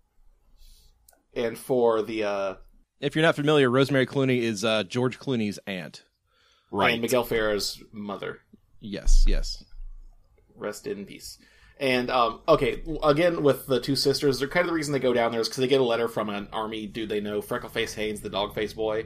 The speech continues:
Speaker 3: I'm glad you wrote that
Speaker 1: <laughs> Saying
Speaker 3: down. I'm glad somebody remembered that.
Speaker 1: Saying, you know, "Hey, you should go down to Florida and check out my sisters. They sing. Why don't you give them a career?"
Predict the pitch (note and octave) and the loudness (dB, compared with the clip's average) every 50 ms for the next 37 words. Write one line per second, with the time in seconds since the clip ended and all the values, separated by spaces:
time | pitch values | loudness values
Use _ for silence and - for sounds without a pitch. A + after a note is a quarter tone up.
0 | - - A2+ G#2+ G2+ F#2+ G#2+ A2 G#2+ G#2+ A2 A2 A2+ A2 G#2+ - A2 G#2+ G#2 A#2+ | -4 -4 -4 -2 4 6 6 6 6 6 6 6 6 6 6 8 8 8 8 8
1 | A2+ A2+ F#2+ F#2+ F#2+ G2+ B2 C#3+ C#3 C3 C#3+ C#3+ C3+ A#2+ - - C#3 B2+ A#2+ A2+ | 8 8 6 6 4 4 2 4 8 10 12 12 12 10 6 4 4 6 6 4
2 | G#2 G2 F#2 F#2 F#2+ F#2+ F#2 F2+ F2 F2+ E2+ D2+ F2 D#2+ D#2+ D#2+ - - - - | 4 4 2 2 0 0 0 0 0 -2 -2 0 0 0 0 0 -2 -4 -10 -16
3 | - - - - - - - - - - - - D3 C3+ C3 B2+ B2 A#2+ A#2 A2 | -16 -14 -14 -14 -16 -16 -16 -16 -12 -10 -2 2 4 4 4 2 0 0 -2 -2
4 | A#2 C3+ F#3+ B3 B3+ B3+ A#3 G#3 F3+ F3+ G3 - - D#3+ C#3+ C#3 E3 E3 D#3+ - | 2 4 4 6 6 6 6 6 4 2 -4 -4 -2 -2 -2 0 -2 -4 -4 -4
5 | A#2+ A#2+ B2+ C#3+ C#3+ C#3+ D3 C#3+ D#3 E3+ F#3 F#3 - G#3 G3+ - D#3 C#3 B2 - | -2 0 0 0 0 -2 -2 -4 -2 -4 -2 -2 -2 -4 -4 -4 -4 -4 -2 -2
6 | - C#3+ - F#3+ G3 G3 E3+ C#3+ B2 A#2 B2+ C#3 C#3 - - C#3+ B2+ C#3 C#3+ C#3+ | -2 -2 0 0 0 0 0 -2 -2 -2 -2 -4 -4 -4 -8 -6 -4 -4 -4 -2
7 | D#3 D#3 D#3 D3 - E3+ F#3 F#3+ F3 C#3 A2+ G#2 - | -4 -6 -6 -6 -6 -4 -2 -2 0 0 -2 -2 -4